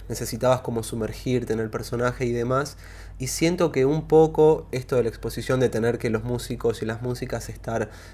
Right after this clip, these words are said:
mostrando el material, haciendo difusión de uno mismo, nos puede mantener un poco en la superficie y después cuesta entrar en esa profundidad si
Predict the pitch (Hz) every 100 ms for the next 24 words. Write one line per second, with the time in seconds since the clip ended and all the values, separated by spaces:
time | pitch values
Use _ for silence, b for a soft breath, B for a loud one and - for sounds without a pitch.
0 | B 113 - 131 127 127 131 139 139 127
1 | 123 120 107 - 127 123 117 123 - 127
2 | 123 127 131 131 131 127 135 143 B B
3 | B - - - - - 117 113 143 147
4 | 127 120 117 117 123 127 120 127 127 123
5 | 120 - 123 120 - 135 131 - 139 143
6 | B B 117 110 - 185 - 170 165 123
7 | 113 120 110 123 127 120 123 123 117 -
8 | 120 117 120 135 - 117